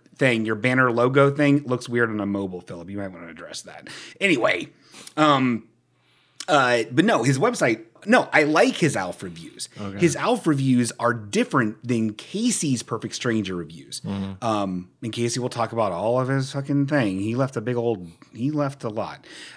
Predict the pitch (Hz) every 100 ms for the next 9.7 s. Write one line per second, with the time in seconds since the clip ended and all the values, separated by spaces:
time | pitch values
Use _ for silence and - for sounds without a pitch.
0 | - 127 120 107 107 - 151 151 135 131
1 | - 165 143 - 147 156 151 143 160 147
2 | 127 165 170 175 151 - - - _ -
3 | - 165 156 139 135 143 123 123 123 120
4 | - 127 117 117 - 139 139 127 113 107
5 | - - - - - - - - _ -
6 | - - - - - - - - - -
7 | - - - 147 147 147 135 139 123 123
8 | 120 117 120 - 117 117 104 104 113 113
9 | 113 110 110 110 - 127